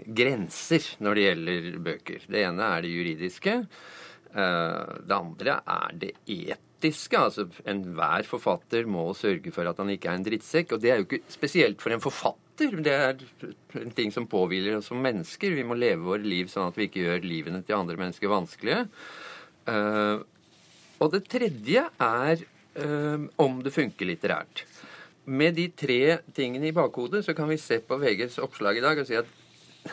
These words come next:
her er saken blåst ut av proporsjoner. <laughs> Eh, det er selvfølgelig veldig hyggelig både for forfatter og forlag. Jeg unner dem absolutt å selge noen ekstra bøker på det. Men alle skjønner jo at Jens Stoltenberg er jo ikke rammet her hverken som menneske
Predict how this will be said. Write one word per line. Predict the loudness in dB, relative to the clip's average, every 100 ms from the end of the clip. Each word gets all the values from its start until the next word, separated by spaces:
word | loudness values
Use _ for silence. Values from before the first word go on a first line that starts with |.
| -10 2
her | 4 4 2
er | -4
saken | 0 0 -2 -4
blåst | -4 -2
ut | -4 -4
av | -4
proporsjoner. | -4 0 0 2 -2 -4 -14 -2
<laughs> | 0 2
Eh, | 4 6 8 6 4 4
det | 4
er |
selvfølgelig | 4 2 2 2
veldig | 2 0
hyggelig | 0 0
både | 2 2 0
for | -4
forfatter | 2 2 2 4
og |
forlag. | 6 8 6
Jeg | 4 0
unner | -2 0 0
dem | 0
absolutt | -4 -6 -6 -4 0 2
å | 2
selge | 2 0 0
noen | -2
ekstra | -2 -2 0
bøker | 2 2
på | 0 2
det. | 2 0 -8 -20 -20 -4
Men | -4 -2 2
alle | 2 2
skjønner | -2 -2 -4 -4
jo | 0 0
at | 0
Jens | -4 -6 -10 -10
Stoltenberg | -10 -12 -10 0 2 2
er | -2 -10
jo | -8
ikke | -6 -2 0
rammet | 0 -2 -10 -16 -6
her | -2 -2
hverken | -4 -12 -12 -10 -8
som | -6
menneske | -4 -4 -6 -10 -8 -2